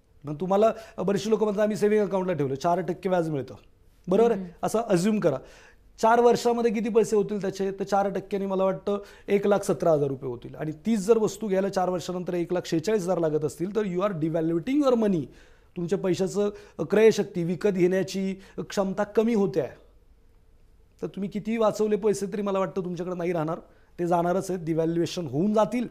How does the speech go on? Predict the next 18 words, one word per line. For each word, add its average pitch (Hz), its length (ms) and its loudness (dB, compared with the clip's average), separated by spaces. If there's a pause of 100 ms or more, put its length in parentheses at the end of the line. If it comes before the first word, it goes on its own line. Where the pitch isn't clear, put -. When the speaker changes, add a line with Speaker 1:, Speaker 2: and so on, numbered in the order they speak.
(320)
Speaker 1:
किंवा 175 220 -4
खर्च 185 300 -4
झाला 170 220 -2
म्हणून 170 240 -6
जातील. - 440 -14 (220)
Speaker 2:
आता 208 260 -10
तुम्ही 220 280 -6
डिव्हॅल्युएशन, 214 800 -8
अ, 190 120 -8
विषयी 208 280 -6
सांगितलेलं 196 460 -6
आहे, 202 180 -4
तर 254 160 0 (120)
डिव्हॅल्युएशन 262 720 -4
म्हणजे 262 220 -2
नेमकं 247 440 -2
काय 285 280 0
आणि 247 320 -6